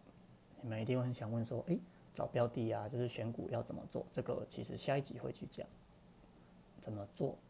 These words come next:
会比较好一点。嘿，啊，主动型投资人的话，会有，就是标的会又分有短期的、长期的，就中长期的啦。嘿，我基本上分两块而已啊。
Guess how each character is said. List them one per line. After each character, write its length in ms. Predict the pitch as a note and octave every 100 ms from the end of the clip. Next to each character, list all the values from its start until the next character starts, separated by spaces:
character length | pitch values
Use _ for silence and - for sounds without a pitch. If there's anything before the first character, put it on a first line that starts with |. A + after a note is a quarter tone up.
| -
会 120 | -
比 140 | -
较 280 | - B2+ B2
好 280 | - - - -
一 80 | - -
点。 120 | - - - - - - - -
嘿， 160 | G2 -
啊， 80 | -
主 140 | -
动 160 | A#2 D#3
型 180 | C#3+ A#2+
投 180 | B2 A#2
资 180 | -
人 120 | A#2+ G#2
的 80 | G#2+
话， 280 | A2+ A2
会 260 | G#2+ A#2+ A2+
有， 200 | A2+ A2 - - - -
就 100 | A#2+
是 320 | - A2+ A2 - -
标 200 | D3+ C#3+
的 160 | D3 C#3
会 160 | C#3
又 100 | C3
分 280 | B2 B2 A#2+
有 320 | A#2+ - - - - -
短 140 | - -
期 220 | - - -
的、 100 | - - - - - - - - - - - - - - - -
长 240 | - A2
期 240 | B2+ - -
的， 140 | - - - - -
就 100 | C#3+
中 180 | C#3
长 180 | B2 A2
期 160 | - -
的 140 | -
啦。 80 | - -
嘿， 120 | - -
我 80 | - -
基 120 | -
本 80 | A#2+
上 160 | A#2+ A#2+
分 180 | B2 A2+
两 120 | G2+
块 180 | - -
而 100 | -
已 40 |
啊。 80 | -